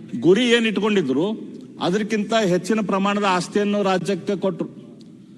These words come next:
ತಾವೇನ್ ಖರ್ಚು ಮಾಡ್ತೇವೆ ಅಂತ ಹೇಳಿ ಮಾಡಿದ್ರು ಅದಕ್ಕಿಂತ ಹದಿಮೂರು ಸಾವಿರದ ಚಿಲ್ಲರ ಕೋಟಿ ರೂಪಾಯಿಯನ್ನ ಅವ್ರು ಕಡಿಮೆ ಖರ್ಚನ್ನು ಮಾಡಿದ್ರು. ಅಂದ್ರೆ ಇದು ಒಂದು ಒಳ್ಳೆ ಮನೆತನ ನಡೆಸುವಂತ ಗೃಹಿಣಿಯ ಅಥವಾ ಯಜಮಾನನ ಲಕ್ಷಣ. ಆದ್ರೆ ಸಿದ್ದರಾಮಯ್ಯನವ್ರು ಏನ್ ಮಾಡಿದ್ರು ಇದೇ ಸಂದರ್ಭದಲ್ಲಿ?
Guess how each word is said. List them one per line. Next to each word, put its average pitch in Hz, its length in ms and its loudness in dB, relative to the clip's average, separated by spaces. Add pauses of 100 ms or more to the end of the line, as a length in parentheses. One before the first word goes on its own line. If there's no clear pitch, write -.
(180)
ತಾವೇನ್ 190 440 0
ಖರ್ಚು 214 260 0
ಮಾಡ್ತೇವೆ 226 420 2
ಅಂತ 233 160 -2
ಹೇಳಿ 240 140 2
ಮಾಡಿದ್ರು 202 680 0 (140)
ಅದಕ್ಕಿಂತ 202 540 -2
ಹದಿಮೂರು 185 460 0
ಸಾವಿರದ 202 360 0
ಚಿಲ್ಲರ 196 340 0
ಕೋಟಿ 196 300 -2
ರೂಪಾಯಿಯನ್ನ 202 540 0 (420)
ಅವ್ರು 185 200 2
ಕಡಿಮೆ 185 320 0
ಖರ್ಚನ್ನು 180 420 0
ಮಾಡಿದ್ರು. 156 520 -2 (520)
ಅಂದ್ರೆ 247 260 0
ಇದು 240 140 0
ಒಂದು 233 300 2
ಒಳ್ಳೆ 202 300 6
ಮನೆತನ 214 460 0
ನಡೆಸುವಂತ 202 600 0
ಗೃಹಿಣಿಯ 196 480 2
ಅಥವಾ 214 420 0
ಯಜಮಾನನ 185 580 0
ಲಕ್ಷಣ. 175 340 -2 (800)
ಆದ್ರೆ 202 680 0 (200)
ಸಿದ್ದರಾಮಯ್ಯನವ್ರು 240 720 2
ಏನ್ 220 120 4
ಮಾಡಿದ್ರು 165 380 2
ಇದೇ 160 160 2
ಸಂದರ್ಭದಲ್ಲಿ? 151 640 2